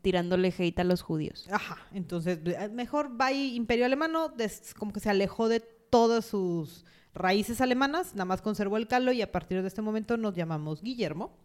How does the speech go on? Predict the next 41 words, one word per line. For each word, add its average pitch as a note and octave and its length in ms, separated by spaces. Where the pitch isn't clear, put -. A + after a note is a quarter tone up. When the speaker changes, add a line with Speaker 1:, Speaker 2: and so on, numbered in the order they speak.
Speaker 2:
que - 80
es D#3 80
como F3 180
que E3+ 80
la E3 140
traducción E3+ 640
literal, G3+ 640
y A3+ 140
ya G3+ 220
tenía G#3+ 440
él F#3+ 280
como F#3 240
que D#3 340
a - 100
su E3 140
familia, A#3+ 600
ya G3 120
estaba C#3 260
casado, A#3+ 500
tenía F#3 240
un D#3 40
par D3 180
de D#3+ 120
hijas F#3+ 420
por D#3+ 180
ahí E3 200
abandonadas, F3+ 800
este, D3 500
y D#3 120
medio D3 240
abandonadas F#3 440
porque - 240
pues - 160
sí E3 220
murió D#3+ 300
la D#3 80
mamá D3 440
de D#3 140
estas D#3 240
niñas. C#4 320
Speaker 1:
Sí, F3 340